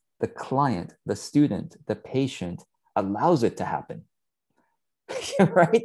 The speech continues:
Because if they're resisting it, they can't heal, they can't transform. And they allow it to happen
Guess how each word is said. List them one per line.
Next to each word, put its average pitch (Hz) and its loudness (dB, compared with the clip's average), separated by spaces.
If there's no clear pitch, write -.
Because 180 -2
if 170 4
they're 196 6
resisting 180 4
it, 120 0
they 151 -2
can't 156 -8
heal, 120 4
they 113 -2
can't 120 -4
transform. 110 -2
And 143 0
they 147 4
allow 160 4
it - 4
to 151 -10
happen 107 -8